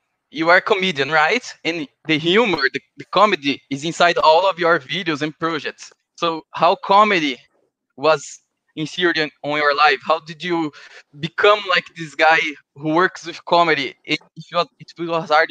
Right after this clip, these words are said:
to find the right balance between humor and, like, opinion, information on your videos, YouTube, YouTube channel and podcast.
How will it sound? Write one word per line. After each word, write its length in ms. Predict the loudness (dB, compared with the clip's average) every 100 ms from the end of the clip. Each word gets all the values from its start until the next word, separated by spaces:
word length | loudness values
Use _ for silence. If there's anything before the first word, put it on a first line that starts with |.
| -6
to 140 | -16
find 340 | -4 0 0 -4 -18 -20 -20 _ -6
the 200 | -2 2
right 260 | 2 2 -4
balance 340 | -4 -2 -4
between 520 | -10 -16 -8 -6 -6 -10 -20 _ _ _ _ _ _
humor 560 | -2 2 4 4 2 0 -8 _ _ _ _
and, 160 | -2 2
like, 200 | 2 2 -8
opinion, 460 | -8 -6 -2 -4
information 580 | -4 -4 -2 0 -2 -2
on 180 | -4 -2
your 200 | -2 -2
videos, 500 | -4 -6 -6 -8 -18 _ _
YouTube, 300 | -12 -12 -10
YouTube 340 | -8 -6 -8 -6
channel 380 | -2 -2 -2 -6 -8
and 160 | -4
podcast. 400 | -2 -2 -4 -10